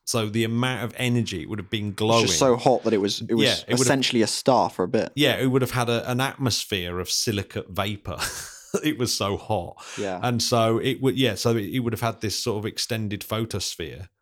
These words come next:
Speaker 1: that was about two thousand Kelvin. Uh, and that, and if you'd have been, uh, if you'd have been an astronomer in a nearby s-, star system, you would have seen that as a,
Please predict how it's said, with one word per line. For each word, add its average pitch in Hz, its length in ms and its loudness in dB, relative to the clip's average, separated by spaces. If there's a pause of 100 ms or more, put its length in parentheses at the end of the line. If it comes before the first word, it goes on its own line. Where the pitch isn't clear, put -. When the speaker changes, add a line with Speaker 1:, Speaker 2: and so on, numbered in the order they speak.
(640)
Speaker 1:
that 113 120 -2
was 113 100 -2
about 104 400 -4
two 104 180 -4
thousand 92 460 -8
Kelvin. 92 540 -8 (960)
Uh, 101 240 -2
and 110 120 2
that, - 140 -2 (100)
and 127 220 0
if 143 200 -2
you'd 139 120 4
have 120 80 0
been, 131 260 2
uh, 123 240 -4
if 120 200 -4
you'd 131 100 2
have 107 60 -6
been 120 160 0
an 110 100 -2
astronomer 101 800 0
in 95 100 -2
a 98 60 -2
nearby 98 420 -4
s-, - 200 -6 (140)
star 110 400 -2
system, - 580 -8 (420)
you 117 120 2
would 113 80 2
have 104 120 -2
seen 120 400 0
that 98 180 -4
as 98 120 -6
a, 95 80 -8